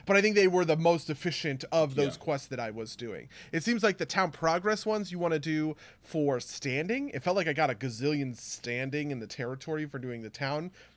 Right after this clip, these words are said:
Speaker 1: project quests. Um, and, uh, but I was mostly getting, like, I was getting, like, hard experience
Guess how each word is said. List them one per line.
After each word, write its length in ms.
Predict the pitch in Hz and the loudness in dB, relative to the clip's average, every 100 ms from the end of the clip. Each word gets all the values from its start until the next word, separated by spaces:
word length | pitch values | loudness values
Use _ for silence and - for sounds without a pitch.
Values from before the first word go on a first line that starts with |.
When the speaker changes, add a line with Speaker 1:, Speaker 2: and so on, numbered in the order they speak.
| _ | _
Speaker 1:
project 400 | - 180 202 254 | 4 4 4 -2
quests. 460 | - 285 - - - - - _ | 0 0 -2 -14 -20 -20 -20 _
Um, 540 | 147 151 147 135 127 120 - _ _ _ _ _ _ _ - - | 4 6 6 4 0 -8 -14 _ _ _ _ _ _ _ -18 -8
and, 460 | - 156 151 143 135 | 2 4 4 2 2
uh, 220 | 139 131 | 2 2
but 100 | 127 | 4
I 60 | 180 | 4
was 160 | 185 156 | 4 4
mostly 260 | 202 196 | 2 2
getting, 280 | 170 170 151 | 2 2 4
like, 180 | 139 131 | 2 4
I 80 | 139 | 2
was 140 | 147 | 2
getting, 220 | 175 160 | 2 2
like, 180 | 143 131 | 2 0
hard 480 | - - 160 160 147 | -4 2 4 6 2
experience 720 | 135 - 147 135 117 113 | -2 -4 -2 0 -2 -6